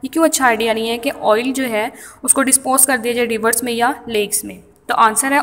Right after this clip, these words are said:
oil do not dissolve in water, कि ऑयल जो है वो पानी में dissolve नहीं होता। They can block drains, ये नालियों को बंद कर सकता है। They form a film on water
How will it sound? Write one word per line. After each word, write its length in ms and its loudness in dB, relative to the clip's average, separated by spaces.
oil 280 6
do 140 0
not 260 6
dissolve 380 0
in 160 -6
water, 280 -2
कि 80 -12
ऑयल 300 -4
जो 120 -6
है 60 -2
वो 120 -2
पानी 240 -2
में 120 -4
dissolve 400 0
नहीं 220 -12
होता। 300 0
They 140 -2
can 240 0
block 280 0
drains, 500 -2
ये 60 -2
नालियों 400 2
को 100 0
बंद 240 -4
कर 100 -6
सकता 320 -4
है। 160 -2
They 100 -2
form 280 2
a 100 0
film 240 0
on 160 0
water 280 0